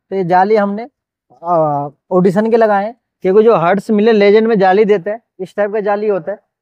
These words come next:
जिसमें safety नहीं है, ये मतलब grill है, किसी के पैर लग जाए, कुछ लग जाए, इसलिए हमने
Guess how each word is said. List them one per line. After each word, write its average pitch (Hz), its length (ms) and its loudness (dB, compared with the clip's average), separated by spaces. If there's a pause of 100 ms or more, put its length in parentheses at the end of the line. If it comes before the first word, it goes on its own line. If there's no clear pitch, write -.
जिसमें 196 200 -6
safety 196 440 -2
नहीं 208 160 -2
है, 220 200 -8
ये 196 180 0
मतलब 196 340 0
grill 208 300 4
है, 220 200 -4 (560)
किसी 196 220 0
के 233 60 2
पैर 202 260 2
लग 208 240 0
जाए, 214 100 0
कुछ 208 220 -6
लग 202 180 -2
जाए, 208 140 -8 (180)
इसलिए 208 300 -2
हमने 202 220 -4